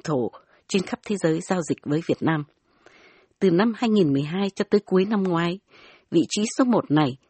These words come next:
nằm trong tay của Liên hiệp Âu Châu. Nguồn tin của Cục Thống kê Việt Nam cho biết là Việt Nam đã thu về hai mươi tám phẩy năm tỷ đô la từ những chuyến hàng chở sang Hoa Kỳ trong năm hai nghìn mười bốn, tăng mười chín phẩy sáu phần trăm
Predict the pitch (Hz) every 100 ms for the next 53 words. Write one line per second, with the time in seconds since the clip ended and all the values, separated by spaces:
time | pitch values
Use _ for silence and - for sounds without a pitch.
0 | _ - 147 - 185 - 190 175 - 127
1 | 175 156 - _ 170 165 175 160 - _
2 | _ _ _ - - _ _ _ 196 196
3 | 165 - 240 226 - 135 - 147 226 226
4 | 226 190 - 196 208 - 185 247 - _
5 | - _ _ 147 143 139 190 190 - -
6 | 208 170 131 135 208 202 - 180 185 247
7 | - - 127 156 190 - 147 131 170 180
8 | 175 165 _ - _ - 175 165 202 -
9 | 214 220 196 139 123 147 - 175 190 190
10 | - 156 - 180 180 175 175 165 156 131
11 | 131 143 165 196 - _ - - _ _
12 | 190 185 175 - - 170 196 - 202 -
13 | 160 - 143 - 180